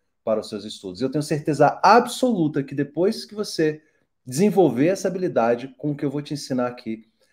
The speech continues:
as coisas vão ficar muito mais claras e você vai se sentir mais seguro ou segura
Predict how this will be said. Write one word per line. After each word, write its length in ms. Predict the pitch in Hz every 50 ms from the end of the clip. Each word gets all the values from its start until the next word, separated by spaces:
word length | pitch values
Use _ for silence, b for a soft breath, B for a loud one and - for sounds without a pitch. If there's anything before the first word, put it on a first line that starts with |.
| _ _ -
as 160 | 131 123 -
coisas 400 | - 139 135 127 135 123 110 107
vão 400 | 117 131 131 135 131 123 - - - _
ficar 240 | 143 - - -
muito 200 | 254 269 - -
mais 220 | 139 123 117 - -
claras 560 | - - 139 147 151 156 156 156 147 147 143
e 60 | 143
você 280 | 131 139 131 - - 127
vai 360 | 110 123 120 120 120 120 123 b b b b b _
se 240 | - - - 139
sentir 180 | 127 - - 139
mais 180 | 131 127 131 -
seguro 400 | - 143 123 113 117 120 120 113
ou 60 | 113
segura 460 | - - 107 107 107 107 107 98 -